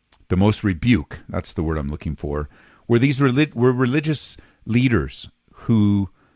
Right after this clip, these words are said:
said that they knew the truth and they were teaching the truth and they were rightly representing God. In the metaphors that Jesus is using here, you could say that the religious rulers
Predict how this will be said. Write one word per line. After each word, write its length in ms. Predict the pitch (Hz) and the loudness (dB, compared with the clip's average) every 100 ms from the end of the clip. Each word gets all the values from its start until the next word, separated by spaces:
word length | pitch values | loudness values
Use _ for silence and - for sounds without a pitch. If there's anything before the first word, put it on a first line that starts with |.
| _ _ | _ _
said 560 | - - 135 123 131 | -8 -2 0 0 0
that 260 | 120 113 - | 0 0 0
they 520 | 101 101 98 95 95 - _ _ _ _ | 0 2 2 0 -4 -10 _ _ _ _
knew 440 | 87 95 104 117 123 | -2 2 4 4 4
the 200 | 110 104 | 2 0
truth 580 | - - 117 95 82 87 | -4 -4 0 2 0 -4
and 160 | 85 | -2
they 100 | 90 | -2
were 140 | 90 90 | -2 -4
teaching 540 | - 120 120 - 110 | -4 -6 -4 0 0
the 100 | 95 | 0
truth 480 | - - 110 92 85 | -4 -4 -2 -2 -2
and 160 | 87 | -2
they 80 | 92 | -2
were 160 | 90 87 | 0 0
rightly 480 | 82 92 113 107 107 | 0 0 -2 -2 -2
representing 720 | 95 95 101 82 92 90 87 | 0 0 -2 -2 -2 0 -2
God. 480 | 80 82 80 71 62 - _ _ _ _ | -2 -2 -2 -4 -8 -16 _ _ _ _
In 220 | - 104 | 0 2
the 100 | 104 | 4
metaphors 680 | 98 107 139 - 113 101 90 | 2 2 2 0 0 0 0
that 120 | 98 | -4
Jesus 440 | 85 101 104 98 87 | -4 -4 -2 -2 -4
is 180 | 90 87 | -4 -2
using 300 | 107 107 87 | 0 0 0
here, 160 | 90 | 0
you 200 | 87 92 | 0 -2
could 180 | 95 82 | -4 -6
say 280 | - 98 95 | -2 0 0
that 280 | 90 87 - | 0 -2 -2
the 80 | |
religious 520 | 90 95 107 101 95 104 | -2 0 0 -2 -6 -2
rulers 560 | 113 120 101 90 - | -2 0 0 -2 -6